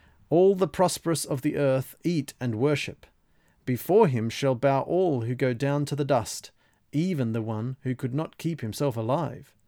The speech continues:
Posterity shall serve him. It shall be told of the Lord to the coming generation.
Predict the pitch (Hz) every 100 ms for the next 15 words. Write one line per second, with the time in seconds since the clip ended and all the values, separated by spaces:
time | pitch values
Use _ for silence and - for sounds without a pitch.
0 | _ _ _ _ _ _ _ _ 127 -
1 | 143 147 147 165 147 165 147 170 180 180
2 | 107 90 95 _ _ - - 147 135 170
3 | 151 160 - 190 196 185 170 160 170 170
4 | 156 120 117 117 - 143 151 151 151 143
5 | 135 117 - 98